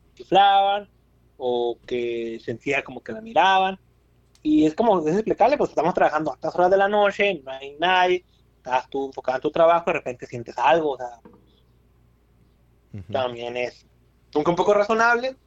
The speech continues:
Speaker 1: Y ella ya estaba en el punto de donde, "Ay, ya, ya, esto ya es por demás", la joven bendita, roció,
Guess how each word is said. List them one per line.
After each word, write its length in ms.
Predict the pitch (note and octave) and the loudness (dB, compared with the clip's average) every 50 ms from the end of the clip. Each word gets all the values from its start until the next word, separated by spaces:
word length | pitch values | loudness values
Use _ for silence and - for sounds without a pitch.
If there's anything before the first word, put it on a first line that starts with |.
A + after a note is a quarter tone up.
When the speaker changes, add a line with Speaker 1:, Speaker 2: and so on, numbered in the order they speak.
| - - _ _ - | -20 -20 _ _ -8
Speaker 1:
Y 100 | - D3+ | -6 -4
ella 300 | D3+ D#3 D#3 D#3+ E3 D#3 | -2 0 0 0 0 -2
ya 80 | D3+ D3+ | -4 -6
estaba 300 | - - D3+ D3+ E3 F3 | -4 -4 0 0 0 0
en 60 | E3+ | 0
el 80 | D3 | -6
punto 280 | - C#3+ C3+ - F3 F3 | -10 -12 -12 -4 -2 0
de 60 | E3+ | 0
donde, 220 | D#3 C#3+ - - - - - - - - | 0 -4 -8 -14 -16 -14 -12 -10 -8 -6
"Ay, 100 | C#3+ C3+ | -6 -6
ya, 120 | B2 - | -6 -8
ya, 120 | - - - - | -10 -16 -20 -20
esto 260 | - _ _ - C#3 | -20 _ _ -8 -6
ya 100 | C3+ C3 | -6 -6
es 120 | B2 A#2+ _ | -6 -8 _
por 160 | - D#3 E3 | -4 -2 0
demás", 360 | F3 F3+ F#3+ F#3 F#3 F#3+ G3+ - - - _ _ _ _ _ _ | 2 2 4 2 2 2 -2 -6 -12 -20 _ _ _ _ _ _
la 80 | - - | -16 -8
joven 360 | - C3+ C3+ D3 D#3 E3+ F3+ | 0 2 4 6 6 6 4
bendita, 560 | F#3+ F#3+ F#3+ G3 G3 G3 F#3+ - F#3+ F#3+ F#3+ | 2 0 2 4 4 4 4 4 2 2 2
roció, 640 | - D#3 C3+ B2 - - D#3+ D#3+ D#3+ D#3+ D#3+ E3+ E3+ | 2 0 -2 -4 -2 0 4 4 6 6 4 2 0